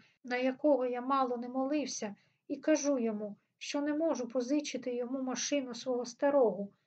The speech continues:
Я спав, як убитий, він збудив мене, і я хотів якось то йому пояснити,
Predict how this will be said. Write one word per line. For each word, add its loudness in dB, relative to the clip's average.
Я 0
спав, 0
як -4
убитий, 0
він 0
збудив 0
мене, -4
і -4
я 0
хотів -2
якось -2
то -2
йому 0
пояснити, -4